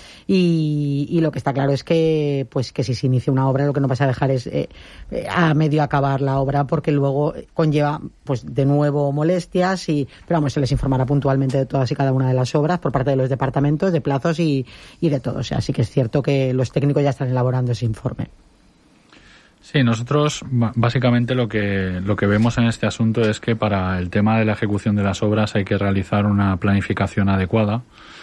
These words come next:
Speaker 2: En muchas ocasiones nos da la sensación de que, eh, desde el equipo de gobierno esa planificación no, no se hace de, de, de manera correcta.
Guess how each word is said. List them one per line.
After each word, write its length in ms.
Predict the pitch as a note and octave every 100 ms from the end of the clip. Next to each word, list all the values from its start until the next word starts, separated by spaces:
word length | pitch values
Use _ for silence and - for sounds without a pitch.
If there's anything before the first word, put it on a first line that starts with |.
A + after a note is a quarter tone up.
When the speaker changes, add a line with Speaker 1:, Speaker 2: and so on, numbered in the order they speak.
| - - -
Speaker 2:
En 120 | A2+
muchas 260 | A2+ A#2+ C3
ocasiones 680 | C3 A#2+ - A#2 B2 C3+ B2+
nos 260 | G#2+ G2+
da 100 | G2
la 120 | G#2+ A2+
sensación 600 | A#2+ - G#2 - G#2+ A#2
de 100 | A2+
que, 400 | G#2+ G2+ G2 F#2+ - - - - - -
eh, 380 | G#2 G2+ G2+ G2
desde 280 | G#2 G2 G#2
el 40 |
equipo 280 | G2+ G#2+ A#2
de 40 |
gobierno 440 | A2+ A2 A2 A2+ A#2+
esa 180 | -
planificación 760 | G#2+ G#2 G2+ G#2 G#2 - G#2+ A2
no, 380 | A2 G#2 G2 G2 - - -
no 580 | G2+ F#2 F2+ G2+ G#2 A2+
se 200 | - A2+
hace 280 | A2+ -
de, 560 | B2 B2 A#2 A2 G2+ G2
de, 480 | F#2 G#2 G2 F#2 F2+ F#2 - A2
de 120 | G#2+
manera 300 | G2+ G2+ G#2
correcta. 500 | F#2 E2+ E2+ -